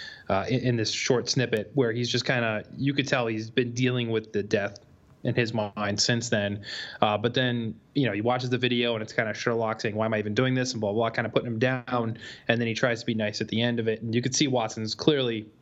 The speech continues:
bothered by this video and is kinda digging up some emotions again. So I think it helps portray what Watson's been going through, but I think overall, as far as what Sherlock's been doing and everybody else, I don't think it really did anything except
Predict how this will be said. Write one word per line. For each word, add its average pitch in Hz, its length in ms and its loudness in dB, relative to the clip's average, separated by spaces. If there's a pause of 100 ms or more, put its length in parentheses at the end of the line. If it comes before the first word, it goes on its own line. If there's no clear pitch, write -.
(260)
bothered 127 560 2
by 110 140 0
this 104 160 -4
video 110 380 0
and 101 80 -6
is - 80 -8
kinda 110 160 2
digging 110 280 0
up 110 80 -2
some 117 140 -2
emotions 113 400 0
again. 107 340 0
So 110 300 0 (380)
I 139 100 4
think 208 220 2
it - 120 -2
helps 151 280 0
portray 127 720 0 (300)
what 110 140 2
Watson's 127 460 2
been 165 120 2
going 175 200 2
through, 185 300 0
but 135 100 2
I 123 40 0
think 135 180 0
overall, 131 340 2
as 120 80 -2
far 123 200 0
as 113 180 -2
what 110 180 0
Sherlock's 139 460 2
been 131 140 0
doing 123 240 2
and 113 80 0
everybody 113 320 0
else, 113 200 0
I - 40 2
don't 123 100 0
think 131 120 2
it 117 40 -4
really 117 160 2
did 113 100 2
anything 107 220 -2
except 104 280 -4